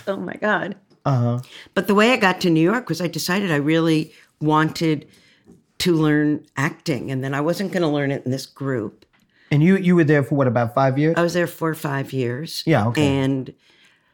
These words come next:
Speaker 1: it was quite hard to leave. Those were my friends.
Speaker 2: Mm-hmm.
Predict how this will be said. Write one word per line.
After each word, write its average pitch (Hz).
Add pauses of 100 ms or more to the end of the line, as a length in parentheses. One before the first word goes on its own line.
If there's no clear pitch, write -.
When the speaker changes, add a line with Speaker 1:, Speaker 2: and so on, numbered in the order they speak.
(680)
Speaker 1:
it 190
was 311
quite -
hard 170
to -
leave. 135
Those 156
were 185
my 165
friends. 135 (200)
Speaker 2:
Mm-hmm. 160